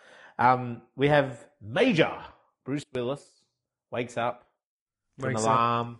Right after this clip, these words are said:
Speaker 2: Yeah, there, there's an alarm, and it's, it's going off, and then it's
Speaker 1: He's in his little dodgy apartment.
Speaker 2: says, "Yeah, have a good day," and then, then the five cigarettes come down, and
Speaker 1: Yeah.
Speaker 2: says, "Uh, I'm gonna quit," and
Speaker 1: The
Speaker 2: he's
Speaker 1: cat's meowing outside his door.
Speaker 2: And he literally saves the cat,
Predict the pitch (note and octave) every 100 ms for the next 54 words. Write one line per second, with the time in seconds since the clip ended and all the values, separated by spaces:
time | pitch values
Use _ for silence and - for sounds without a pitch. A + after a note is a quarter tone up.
0 | - _ - D#3+ D#3 D#3 D#3+ D3 C3+ C3
1 | C#3 D#3 E3 E3 D3+ C3+ A#2+ C#3 - -
2 | _ - C3+ B2 C#3 D3 - C3 C3 B2+
3 | A#2+ - G#2+ A2 A#2 A#2 C3 A#2+ A#2 A2
4 | A2+ G#2 A2 G#2+ G#2+ D3 C3 D#3 D3+ D#3
5 | D#3+ D3+ D#3+ - C#3+ D3 D3+ D3 D#3 C#3+
6 | C3 - D3+ C#3+ C#3 - C#3 C#3 C#3+ -
7 | - C#3 C#3+ C#3 C3+ C#3 C3+ C#3 A2 G#2+
8 | B2 - C3 B2+ C3 B2 B2 B2 - A#2+
9 | A#2+ - B2 A#2+ A#2 B2+ B2 - - A2+
10 | A2 A2+ A#2 A#2 A2+ G#2+ G#2 - G#2+ A2
11 | G2 G2 G2+ G#2+ G#2+ G#2+ D3 C#3+ D3 C#3+
12 | D3+ D#3 - C#3+ C3+ - C#3 B2+ A#2 B2+
13 | - A#2+ A#2+